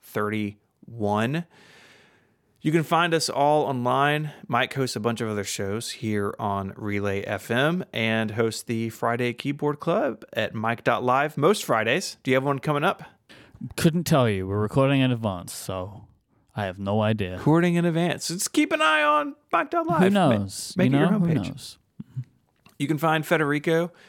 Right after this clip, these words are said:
Speaker 1: He's the editor-in-chief of Mac stories dot net. Uh, make Mac Stories your homepage as well. They have a bunch of good stuff.
Speaker 2: <laughs> Two
Speaker 1: Uh,
Speaker 2: browsers.
Speaker 1: Apple Frames.
Speaker 2: Two
Speaker 1: Apple
Speaker 2: homepages.
Speaker 1: Frames, shortcuts, app reviews, all sorts of fun stuff.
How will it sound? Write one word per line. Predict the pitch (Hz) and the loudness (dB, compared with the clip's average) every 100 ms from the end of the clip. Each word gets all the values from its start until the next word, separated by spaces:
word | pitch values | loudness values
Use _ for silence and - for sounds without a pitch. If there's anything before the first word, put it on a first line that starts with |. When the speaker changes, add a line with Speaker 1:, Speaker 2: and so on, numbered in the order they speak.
| - | -4
Speaker 1:
He's | 135 120 | 0 2
the | 123 | 4
editor-in-chief | 123 117 113 110 123 110 - | 2 2 0 0 -2 -4 -6
of | 117 | -8
Mac | 107 104 - | -4 -4 -6
stories | - 107 101 98 - | -6 -4 -4 -4 -4
dot | 107 98 | -2 -2
net. | 170 123 113 - - - - _ - | -2 0 0 -2 -18 -20 -20 _ 0
Uh, | 127 | 2
make | 156 175 | 2 2
Mac | 170 202 | 0 -2
Stories | - 156 151 | 0 2 2
your | 147 | 2
homepage | 147 156 156 156 | 2 0 0 0
as | 151 143 | -2 -4
well. | - 113 - _ - | -4 -6 -8 _ -8
They | 127 | -4
have | 120 117 | -2 -2
a | |
bunch | 113 110 | -2 -4
of | 120 | -4
good | 113 | -4
stuff. | - 127 131 - 165 | -2 -2 -4 -6 -6
Speaker 2:
<laughs> | |
Two | - 190 | 2 2
Speaker 1:
Uh, | |
Speaker 2:
browsers. | 175 131 123 | 4 4 4
Speaker 1:
Apple | 123 120 | 4 0
Frames. | 117 139 127 127 - - _ _ - | 0 0 0 -2 -6 -10 _ _ -2
Speaker 2:
Two | 160 | 2
Speaker 1:
Apple | 165 131 104 | 2 2 2
Speaker 2:
homepages. | |
Speaker 1:
Frames, | 113 151 147 143 143 - - | 2 4 2 0 -2 -8 -8
shortcuts, | - 156 127 - 147 - - - - _ _ _ _ _ | 0 2 2 2 2 2 -2 -4 -10 _ _ _ _ _
app | 127 139 147 | -2 0 0
reviews, | 131 143 147 143 143 - - _ _ _ _ | 0 4 4 4 2 -4 -12 _ _ _ _
all | 101 | -8
sorts | 101 - | -8 -8
of | - | -8
fun | 90 | -8
stuff. | - - - | -6 -8 -12